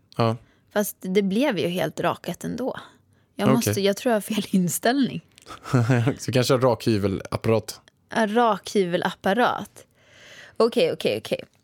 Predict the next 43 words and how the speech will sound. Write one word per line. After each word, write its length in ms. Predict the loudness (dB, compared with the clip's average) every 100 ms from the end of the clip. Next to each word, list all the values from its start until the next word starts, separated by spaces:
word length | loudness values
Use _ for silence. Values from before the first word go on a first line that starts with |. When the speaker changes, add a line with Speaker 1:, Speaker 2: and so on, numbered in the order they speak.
| -14 -2 0
Speaker 2:
Eh, 260 | 2 2 -2 _
men 460 | 0 2 2 0 -4
sen 260 | -2 0 2
pratar 260 | 2 0
vi 100 | 2
även 500 | 2 2 2 0 -2 -6
skönhetsoperationer. 1300 | -6 0 0 0 -2 -4 -4 -4 -2 0 2 0 0 0
Men, 180 | 0 2
eh, 120 | 2 2
vänta 240 | 2 0
lite, 360 | 0 0 -2 -2
tillbaka 420 | 0 2 2 -2
till 100 | -2
håret. 540 | 0 0 0 -2 -12 -20 _ _ _ _ _ _
Skulle 280 | -2 2 4
du 100 | 4
tycka 200 | 2 2
det 80 | 2
var, 140 | 0 0
alltså 240 | -2 2
om 220 | 2 2 4
jag 400 | 4 4 2 -2
skulle, 440 | 0 2 4 2 0
nu 300 | 0 2 2
till 180 | 2 0
exempel 420 | 0 -2 -2 0
har 120 | 2
jag 100 | 2
en 140 | 2 2
mage 280 | 2 2
i 40 | 2
vägen. 340 | 0 -2 -8 -10 _ _ _ _ _ -20 -20 -20 -20 -20 -16
Skulle 260 | -4 0 2
du 80 | 2
tycka 200 | 0 2
det 40 |
var 100 | 2 0
äckligt 500 | -4 -6 -2 0 0
om 140 | 0
jag 100 | 0
hade 220 | 0 -2 -2
massa 300 | -4 -4 -4
könshår? 600 | -2 -2 -2 -2 -4